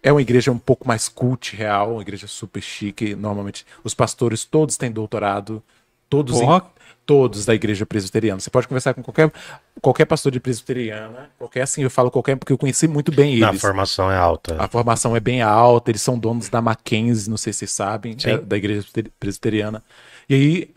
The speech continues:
Speaker 1: ele falou, "Ó, lá você vai conseguir dialogar com os pastores, lá você vai conseguir, enfim, conversar, porque eles entendem de filosofia." Você, aí esse meu amigo, "Ah, você tá obcecado por esse Nietzsche aí e tal."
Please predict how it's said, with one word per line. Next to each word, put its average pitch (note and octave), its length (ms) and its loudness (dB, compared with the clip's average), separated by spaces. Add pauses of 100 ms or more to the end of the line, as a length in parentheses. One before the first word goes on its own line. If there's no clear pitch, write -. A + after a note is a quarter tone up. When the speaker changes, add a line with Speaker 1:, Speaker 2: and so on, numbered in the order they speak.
(420)
Speaker 1:
ele C#3+ 160 -2
falou, D#3+ 240 6
"Ó, G#2+ 120 8
lá A2 200 4
você C3+ 200 -4
vai G#3+ 60 -6
conseguir F3+ 280 -6
dialogar C3+ 640 4
com A#2 100 -10
os G#2+ 120 -6
pastores, A2+ 1040 2
lá G#2 180 -4
você G#2 160 -14
vai A#2 100 -4
conseguir, A#2 520 -4
enfim, B2+ 280 -10
conversar, C3 440 0
porque - 120 0
eles A2+ 160 2
entendem B2+ 400 2
de A2+ 80 -6
filosofia." A#2 600 -6
Você, B2 220 0
aí A2+ 120 6
esse A2+ 160 2
meu A#2+ 120 2
amigo, G#2+ 180 0
"Ah, C3+ 160 4
você B2 220 -4 (160)
tá C#3+ 120 6
obcecado A#2 680 2
por C3 100 0
esse - 200 -2
Nietzsche A#2 580 0
aí A2 300 2
e G#2+ 40 -8
tal." A2 380 0